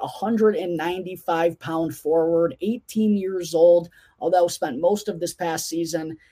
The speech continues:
as a seventeen-year-old because he has a February birthday, a right-handed shot,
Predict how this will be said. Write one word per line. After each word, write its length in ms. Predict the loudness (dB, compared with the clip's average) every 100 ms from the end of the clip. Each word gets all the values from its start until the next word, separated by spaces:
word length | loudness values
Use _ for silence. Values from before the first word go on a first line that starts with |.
| _
as 140 | -6 -4
a 60 |
seventeen-year-old 960 | 0 2 4 2 0 -2 0 2 4 2
because 280 | 0 -8 -4
he 80 | -4
has 180 | -4
a 60 | -6
February 640 | -6 -4 -4 -2 -2 -4
birthday, 640 | -2 0 0 0 2 2 0 _ _ -8
a 80 |
right-handed 760 | 0 4 4 2 -2 -4 -4 -6
shot, 500 | -4 0 2 2 -2